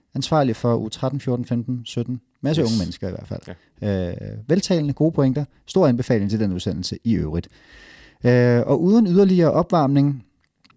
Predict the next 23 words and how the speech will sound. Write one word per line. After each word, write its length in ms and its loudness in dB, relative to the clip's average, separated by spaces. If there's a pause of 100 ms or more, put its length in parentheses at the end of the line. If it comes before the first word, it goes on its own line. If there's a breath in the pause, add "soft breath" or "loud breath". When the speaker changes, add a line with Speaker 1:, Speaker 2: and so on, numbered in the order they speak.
(300)
Speaker 1:
øh, 120 4
hvilket 220 2
kan 180 0
være 120 2
farligt, 480 0 (100)
øh, 500 0
men 120 0
så 100 -2
springer 300 -2
vi 60 -2
altså 140 -4
direkte 360 -2
ud 100 2
i 40 2
det 160 -4 (120)
med 320 0
den 160 -4
kronologiske 480 -4
rækkefølge 540 -4
og 60 -10
den 80 -12
kronologiske 400 -6
gennemgang 420 0